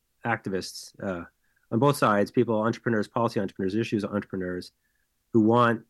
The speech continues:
to make this a, a prominent issue for the party, who see gains for the party of some kind, or, or even, you know, within the party in primary terms. I'm gonna, I'm gonna win the primary in my party by making this a big issue 'cause it's gonna favor me versus others in my party. Um,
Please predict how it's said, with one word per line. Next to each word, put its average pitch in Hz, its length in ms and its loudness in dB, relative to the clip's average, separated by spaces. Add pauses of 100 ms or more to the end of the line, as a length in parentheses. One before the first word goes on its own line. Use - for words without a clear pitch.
(100)
to 104 360 2
make 113 200 0
this 107 180 -4
a, 104 100 -4
a 107 140 -8
prominent 110 380 0
issue 107 180 -4
for 110 100 -2
the 101 40 -2
party, 107 280 2
who 98 120 -4
see - 140 -6
gains 101 260 -2
for 101 180 -4
the 90 80 -8
party 95 260 -4
of 87 100 -8
some 95 160 -6
kind, 95 280 -6
or, 101 100 -4
or 101 180 -2
even, 95 280 -4
you 92 80 -8
know, 82 120 -12 (120)
within 113 320 -2
the 117 100 2
party 90 300 -4
in 87 80 -8
primary 101 480 -4
terms. 85 380 -10 (540)
I'm 107 80 -4
gonna, 104 120 2
I'm 98 200 -6
gonna 107 140 0
win 98 160 -2
the 95 60 -4
primary 101 380 -4
in 90 60 -6
my 95 160 -4
party 87 300 -4
by 87 160 -6
making 90 380 -8
this - 360 -12
a 95 100 -12
big 98 220 -6
issue 90 300 -6
'cause 90 120 -14
it's 85 120 -12
gonna 90 160 -8
favor 85 320 -6
me 87 220 -8
versus - 540 -14
others 87 240 -12
in 85 80 -12
my 80 120 -16
party. - 280 -16 (800)
Um, 92 260 -6